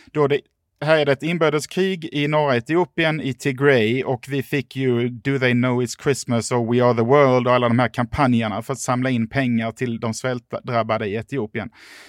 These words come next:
Sedan fick de fred nittonhundranittioett och deras resa har varit häpnadsväckande när det gäller matproduktion och allmänt välstånd under de senaste tre decennierna.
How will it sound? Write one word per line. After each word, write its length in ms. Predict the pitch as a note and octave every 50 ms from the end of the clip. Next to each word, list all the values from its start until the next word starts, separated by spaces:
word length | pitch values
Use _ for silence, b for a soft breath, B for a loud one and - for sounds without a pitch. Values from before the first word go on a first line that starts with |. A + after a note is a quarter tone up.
| B B B B B
Sedan 420 | B - F3+ F3+ F3+ E3+ E3+ F3 - -
fick 260 | - - F#3+ - -
de 140 | E3+ D3+ C3+
fred 340 | - - F#3 D#3 C3+ B2+
nittonhundranittioett 880 | C3+ D3+ D#3+ - D3+ C#3+ C3+ C3 C3 B2 - B2+ C#3+ F3 G#3+ _ - - - -
och 300 | - D#3 D#3 - - - -
deras 400 | D#3+ D3 D#3+ E3+ D3+ C#3 B2+ -
resa 300 | D#3 F#3 G3+ G3 - E3
har 60 | D3
varit 220 | C#3+ C#3 C#3 C3+ -
häpnadsväckande 840 | D3 D#3+ D#3+ C#3 B2+ A2+ - A#2 G#2+ G2+ _ - A2+ G2+ A#2 C3+
när 120 | C#3+ D3+ E3
det 80 | F3
gäller 240 | F#3+ G3 E3+ C#3 B2+
matproduktion 920 | B2+ B2+ C#3 - - - D3 B2 A2+ - - - C3 A#2+ A2+ A2+ A2+ A#2 C3
och 320 | - C#3 B2+ _ - - -
allmänt 640 | - D3 D3+ D3 C#3 B2+ A2+ G#2+ G#2+ A2 A2 - -
välstånd 680 | B2+ C3+ C#3 D3 D3 C#3+ - - - A2 G#2+ A2 A2
under 260 | A2 C3+ C3 A2+ G#2+ G#2
de 120 | A#2+ A#2+
senaste 360 | A#2 - D3 C3+ A2+ - B2+
tre 200 | - - C3 A2
decennierna. 600 | G#2 G#2+ - - E3+ D#3 B2+ A2 G2+ G2 G2 A#2